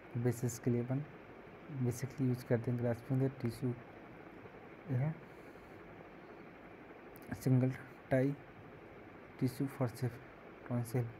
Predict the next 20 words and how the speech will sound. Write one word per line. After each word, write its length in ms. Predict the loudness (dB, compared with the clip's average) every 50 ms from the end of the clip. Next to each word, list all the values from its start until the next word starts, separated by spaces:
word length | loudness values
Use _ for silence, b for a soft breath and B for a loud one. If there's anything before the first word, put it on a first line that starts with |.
| -12 -14 -14 -14 -14 -14 -14
इसको 220 | -10 0 4 4 4 6
टंग 160 | 6 6 6 6
को 140 | 4 4
भी 140 | 6 6 6 6
यूज़ 140 | 6 4 4
करने 180 | 4 6 6 6
के 100 | 6 4
लिए 120 | 4 4 4 4 6
किया 140 | 6 6 8
जाता 280 | 8 6 6 8 6
है। 160 | 6 6 4 2 -2
basically 340 | -8 -8 -4 0 2 4 4
इसको 260 | 2 2 0 0 0 0 B B B B B B -12 2 6
gallbladder 420 | 8 10 10 10 10 10 8 6 4
को 120 | 6 6
होल्ड 140 | 8 8 6 6
करने 200 | 6 6 4 4
के 120 | 4 4
लिए 80 | 4 4
भी 160 | 4 2